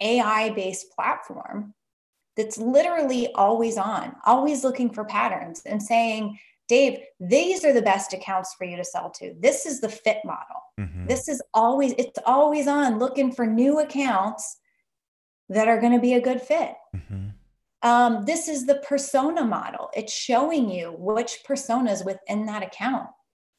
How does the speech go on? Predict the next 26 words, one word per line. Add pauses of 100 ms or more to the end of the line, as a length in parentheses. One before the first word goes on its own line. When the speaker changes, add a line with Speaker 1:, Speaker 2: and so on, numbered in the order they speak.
Speaker 1:
are
showing
intent.
And
it's
saying
if
they're
even
a
good
persona
for
you
to
sell
to
or
not,
right? (460)
I
don't
care
if
the
intern